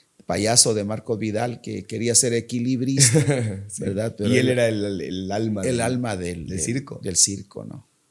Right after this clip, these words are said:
Speaker 2: Guau.
Speaker 1: Muy, muy bueno.
Speaker 2: Sí, y un llamado para la gente que nos escucha. Voy a, este, lanzar una, una frase que, que hace tiempo escribí por allí, que es, "Descubre tu propósito divino, eh, en esta vida y será una verdadera vida".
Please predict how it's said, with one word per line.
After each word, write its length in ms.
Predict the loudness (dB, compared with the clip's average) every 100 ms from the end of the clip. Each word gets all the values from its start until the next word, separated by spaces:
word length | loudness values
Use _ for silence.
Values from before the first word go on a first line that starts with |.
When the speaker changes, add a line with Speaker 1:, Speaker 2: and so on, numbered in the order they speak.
| -14
Speaker 2:
Guau. 380 | -6 -4 -2 -2
Speaker 1:
Muy, 60 | -4
muy 160 | -6
bueno. 220 | -6 -10 -14 _ _ _
Speaker 2:
Sí, 500 | -2 0 2 2 2
y 80 | 4
un 100 | 6
llamado 380 | 6 8 6 6
para 140 | 2
la 80 | 2
gente 240 | 0 -2 -2
que 80 |
nos 140 | -2 -2
escucha. 520 | -2 -2 0 0 -2 -20 -20 _ -10
Voy 280 | 2 6 8
a, 180 | 8 8
este, 220 | 6 2
lanzar 440 | 2 2 4 2 4
una, 380 | 2 4 4 4
una 160 | 2
frase 300 | 0 -2 -2 -2
que, 400 | 0 0 -2 -8 _ _ _ -6
que 100 | -4
hace 220 | -2 -2
tiempo 220 | -2 0
escribí 420 | 0 0 2 2
por 240 | 0 2 2
allí, 260 | 4 0 -6 -12 -18 _ _ _
que 220 | 4 6 6
es, 160 | 2 -6
"Descubre 500 | 2 2 4 4 4
tu 140 | 2 0
propósito 760 | -2 2 0 0 -2 -6 -6 _ -6
divino, 580 | -2 2 2 2 -2 -10 _ _ _ -10
eh, 480 | -4 -2 -2 -4 -8 -6
en 140 | -4
esta 240 | -2 0
vida 320 | 0 0 -4 -4
y 100 | -2 0
será 220 | 2 2
una 140 | 2
verdadera 440 | 0 0 0 0 -2
vida". 340 | -4 -6